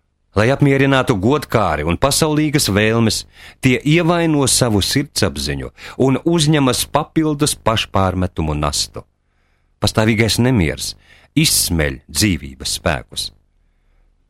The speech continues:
Mūsu Kungs vēlas, lai tie noliktu verdzības jūgu. Viņš aicina uzņemties viņa jūgu.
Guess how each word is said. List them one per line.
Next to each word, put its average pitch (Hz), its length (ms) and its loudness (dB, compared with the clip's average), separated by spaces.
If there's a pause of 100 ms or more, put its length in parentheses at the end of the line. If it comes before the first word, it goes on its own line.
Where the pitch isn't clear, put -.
(320)
Mūsu 127 520 0
Kungs 85 460 -2
vēlas, 78 480 -2 (420)
lai 120 180 2
tie 143 240 0
noliktu 123 580 0
verdzības 80 640 -2
jūgu. 92 440 -2 (720)
Viņš 170 300 2 (100)
aicina 160 480 0
uzņemties 135 840 0 (300)
viņa 110 480 2
jūgu. 76 560 -2